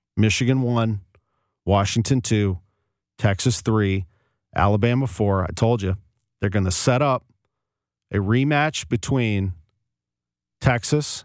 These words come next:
and Alabama because you can't, in their mind,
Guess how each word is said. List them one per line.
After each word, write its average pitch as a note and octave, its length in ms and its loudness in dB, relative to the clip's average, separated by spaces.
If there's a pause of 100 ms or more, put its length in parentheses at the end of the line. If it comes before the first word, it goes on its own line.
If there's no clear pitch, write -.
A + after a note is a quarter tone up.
(120)
and G2+ 120 2
Alabama F2 640 -2 (640)
because F#2 300 0
you F#2 80 -2
can't, C3 400 0 (220)
in A2 160 0
their A#2+ 180 2
mind, B2+ 540 -2